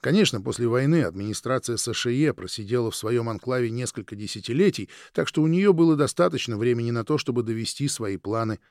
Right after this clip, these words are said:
до совершенства. Я завершил облет колонии и пришел к выводу, что у рапторов рабочий день закончился. Я вышел на связь со Стефаном. «Привет, шеф.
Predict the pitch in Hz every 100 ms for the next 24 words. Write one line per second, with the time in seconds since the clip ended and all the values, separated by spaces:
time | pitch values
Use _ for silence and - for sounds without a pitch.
0 | _ - 107 - 104 95 - 90 - -
1 | - _ _ _ _ _ _ _ _ _
2 | _ _ 101 170 165 185 - 196 175 151
3 | 165 - 151 175 170 147 139 147 135 139
4 | 156 147 143 - 127 127 156 175 180 175
5 | - 120 123 120 110 117 120 107 - 87
6 | 80 80 - - _ _ _ _ _ _
7 | _ - - 160 135 131 123 123 135 120
8 | 120 - - 92 90 78 _ _ _ _
9 | _ _ _ - - - _ _ _ 107
10 | 180 202 - 156 -